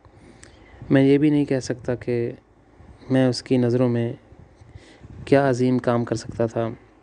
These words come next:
अगर मुझसे पूछा जाए तो मुझे सच्चे दिल में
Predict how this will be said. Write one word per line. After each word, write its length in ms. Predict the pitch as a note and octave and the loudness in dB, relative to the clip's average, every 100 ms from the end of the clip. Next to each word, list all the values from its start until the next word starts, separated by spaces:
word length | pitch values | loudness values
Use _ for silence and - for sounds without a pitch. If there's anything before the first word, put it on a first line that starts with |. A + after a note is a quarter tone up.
| - - - - - - - - - - - - - - - - | -20 -20 -20 -20 -20 -20 -20 -20 -20 -18 -18 -18 -20 -20 -18 -4
अगर 160 | D3 D#3+ | 2 4
मुझसे 460 | D3+ C3 D#3 D3+ D3 | 2 0 2 2 0
पूछा 240 | C#3+ - D3 | -6 -6 -2
जाए 180 | C#3 | -2
तो 360 | C3+ C3+ C3 C3 - _ _ _ - - - - - | 0 2 2 0 -8 _ _ _ -20 -20 -20 -12 -4
मुझे 180 | C#3 C#3+ | 0 0
सच्चे 340 | - C3+ E3 | 0 0 4
दिल 180 | C#3 C3 | 4 4
में 340 | C3 C3 B2+ | 2 0 -2